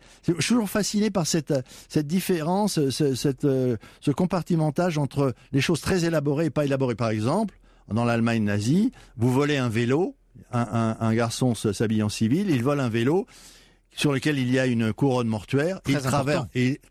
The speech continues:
Speaker 1: couronne mortuaire, et il traverse toute l'Allemagne sur ce vélo sans qu'on lui demande
Speaker 2: Bah
Speaker 1: jamais
Speaker 2: oui.
Speaker 1: rien. En même
Speaker 2: Grâce
Speaker 1: temps,
Speaker 2: à la couronne mortuaire.
Speaker 1: et en même temps,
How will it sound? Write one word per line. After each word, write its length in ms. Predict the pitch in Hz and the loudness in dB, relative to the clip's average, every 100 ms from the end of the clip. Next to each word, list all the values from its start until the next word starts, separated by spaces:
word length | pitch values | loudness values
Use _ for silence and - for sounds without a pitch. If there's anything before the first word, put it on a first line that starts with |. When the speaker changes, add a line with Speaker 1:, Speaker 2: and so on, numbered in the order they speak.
| - | -4
Speaker 1:
couronne 260 | 127 120 | 0 0
mortuaire, 340 | 113 101 160 - | 0 -2 -4 -2
et 80 | 143 | -2
il 120 | 143 | -2
traverse 460 | - 156 143 131 - | -2 -2 -2 -4 -2
toute 200 | 233 175 | -2 0
l'Allemagne 400 | 147 127 135 160 | -2 -2 -2 -2
sur 160 | - | -4
ce 140 | 139 151 | -2 0
vélo 280 | 117 123 139 | 0 0 -2
sans 180 | 135 | -4
qu'on 140 | 117 117 | -2 0
lui 140 | 117 | 0
demande 240 | 113 123 113 _ _ _ - | 0 -2 -4 _ _ _ -4
Speaker 2:
Bah 100 | 110 | 0
Speaker 1:
jamais 240 | 139 131 | 2 0
Speaker 2:
oui. 60 | 117 | -2
Speaker 1:
rien. 80 | 113 | 0
En 80 | 170 | 0
même 100 | 170 | 0
Speaker 2:
Grâce 320 | - 185 - | 0 0 0
Speaker 1:
temps, 40 | |
Speaker 2:
à 20 | 143 | -2
la 80 | 127 | -2
couronne 280 | 131 160 | -2 0
mortuaire. 420 | 135 123 - 196 143 | 0 -2 -2 -2 0
Speaker 1:
et 40 | |
en 40 | 151 | 2
même 200 | 151 135 | 0 0
temps, 320 | 151 165 | -2 -2